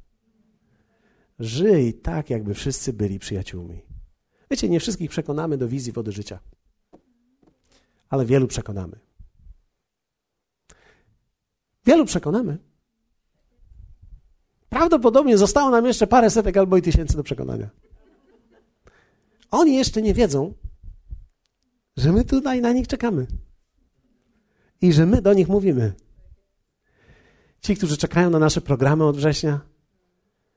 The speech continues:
oni jeszcze nie wiedzą o tym, że tak naprawdę do Polski przychodzi światło,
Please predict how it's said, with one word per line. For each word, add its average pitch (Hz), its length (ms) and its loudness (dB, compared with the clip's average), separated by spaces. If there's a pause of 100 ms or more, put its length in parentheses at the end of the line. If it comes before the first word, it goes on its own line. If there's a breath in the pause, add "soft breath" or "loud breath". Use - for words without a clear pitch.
(280)
oni 262 240 2
jeszcze 214 240 -4
nie 190 100 -2
wiedzą 165 360 2
o 127 60 2
tym, 104 220 -6 (1400)
że 131 100 -2
tak - 140 2
naprawdę 151 340 -2
do 123 100 -4
Polski 156 280 -4
przychodzi 120 280 -4
światło, 147 600 -2